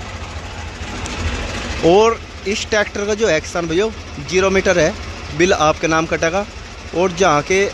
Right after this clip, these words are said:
आप हो वहीं के आधार कार्ड पे ट्रांसफ़र हो जाएगा। और दोस्तों, इसकी ज़ीरो मीटर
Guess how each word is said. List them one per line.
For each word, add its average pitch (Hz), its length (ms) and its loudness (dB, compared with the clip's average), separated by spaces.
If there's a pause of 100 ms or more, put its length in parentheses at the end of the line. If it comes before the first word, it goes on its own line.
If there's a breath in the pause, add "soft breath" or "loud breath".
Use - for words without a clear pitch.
(240)
आप 170 260 4
हो 127 180 0 (480)
वहीं 160 280 2
के 196 160 2 (400)
आधार 147 340 4
कार्ड 156 240 2
पे 196 180 0 (440)
ट्रांसफ़र 156 500 2
हो 139 100 2
जाएगा। 170 260 2 (1400)
और 180 140 8
दोस्तों, 208 380 4
इसकी 220 720 -2
ज़ीरो 196 200 4
मीटर 214 260 4